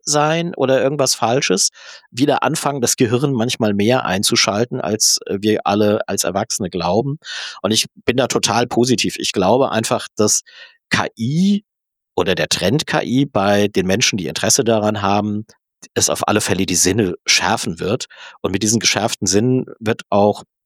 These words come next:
das Interesse am guten Buch und vielleicht am Buch zum richtigen Preis auf alle Fälle da sein. Das heißt, nicht aufhören zu schreiben, sich nicht demoralisieren lassen,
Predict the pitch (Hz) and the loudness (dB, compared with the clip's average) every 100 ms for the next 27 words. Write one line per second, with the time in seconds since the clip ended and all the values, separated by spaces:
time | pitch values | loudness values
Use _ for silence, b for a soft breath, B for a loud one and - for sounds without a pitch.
0 | _ _ _ - 98 - - 95 - - | _ _ _ -4 -2 0 0 0 2 0
1 | 85 - 104 92 - 110 170 - - _ | -4 -4 -4 -4 0 0 0 -4 -14 _
2 | _ - 101 - 92 98 - - 110 - | _ -4 -2 -2 -2 -2 -2 0 0 0
3 | - 90 95 90 82 - 82 101 135 - | -2 0 0 -2 -6 -4 0 2 2 0
4 | B B B - 98 - - 104 123 - | B B B -6 -6 -2 2 2 2 0
5 | 107 110 110 - _ 87 85 78 101 95 | 2 4 2 0 _ -4 0 2 2 2
6 | 85 82 - 92 90 B B B B B | 0 -2 -2 0 -2 B B B B B
7 | _ _ - 147 - 92 135 - 151 151 | _ _ -2 0 2 2 2 4 2 2
8 | 151 - 110 123 139 127 - 123 - 123 | 2 2 2 2 2 0 0 -2 0 2
9 | 120 107 107 92 120 143 127 - 135 | 2 2 0 2 2 2 2 2 0